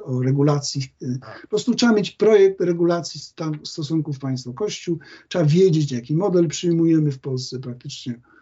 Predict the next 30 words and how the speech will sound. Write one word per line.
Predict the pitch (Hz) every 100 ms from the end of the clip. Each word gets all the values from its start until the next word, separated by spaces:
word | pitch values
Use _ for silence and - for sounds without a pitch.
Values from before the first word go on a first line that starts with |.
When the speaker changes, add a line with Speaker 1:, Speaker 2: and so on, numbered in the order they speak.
| _ _ _
Speaker 1:
jedyny | 135 123 139 143 127
model | 123 123 120 127
to | 120
jest | 117 - -
dopuszczalny, | 120 127 135 - 139 135 131
bo | 123
nie | 123 131
jesteśmy | 127 131 135
krajem | 131 131 127
protestanckim, | 131 127 123 131 120 113 - 113 110
powiedzmy, | - 117 120 117 - 113
bo | 113
to | -
jest | 120 -
model | 123 120 113
francuski | 123 117 - 170 - - 139 135 _ _ -
i | 143
różne | 143 143 135
jego | 123 120
warianty, | 117 120 135 135 131 127
y, | 127 - _ _ _ -
w | 127 117 127
protestantyzmie | 131 127 131 135 127 143 139 131 127 - _ _ _ 147 127
to |
jest | 123 -
inaczej | 147 127 123 120
zupełnie, | 117 123 127 131 127
bo | 123 120 127
Kościół | - 123 - 127
jest | 113 110 -